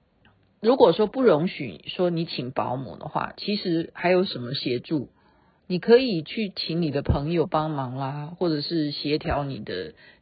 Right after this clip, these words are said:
亲戚啊，对不对？或者是假如说他，哦，当然这个剧情里头他的家庭原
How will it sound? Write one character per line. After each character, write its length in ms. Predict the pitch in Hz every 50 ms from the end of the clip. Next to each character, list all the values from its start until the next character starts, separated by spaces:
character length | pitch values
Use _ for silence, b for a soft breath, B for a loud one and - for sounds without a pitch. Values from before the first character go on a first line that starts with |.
| _
亲 280 | - - 175 170 170 175
戚 320 | - - - 185 151 131 113
啊， 260 | 92 - 50 50 - _ _
对 100 | - 151
不 60 | -
对？ 220 | 120 135 131 135 b b b b b b b
或 140 | _ 196 190
者 100 | 180 175
是 180 | 175 - 175 165
假 260 | - - 131 131 135
如 60 | 139 151
说 300 | 156 160 156 156 156 - _ -
他， 340 | - - 156 147 143 - - _
哦， 160 | - 165 165 160
当 160 | - 208 214
然 200 | 185 151 147 160
这 100 | 196 185
个 160 | 165 156 143 - - _
剧 200 | - 208 175 151
情 200 | - - 147 123
里 100 | 123 123
头 160 | - 135 139
他 240 | - 160 165 151 151
的 420 | 139 135 120 92 80 73 - - - - - _ _ _ _ _ _ _ _
家 180 | - 165 160 170
庭 340 | 165 165 135 131 135 127 - - - - _ _ _ _ _
原 380 | - 170 156 156 160 165 190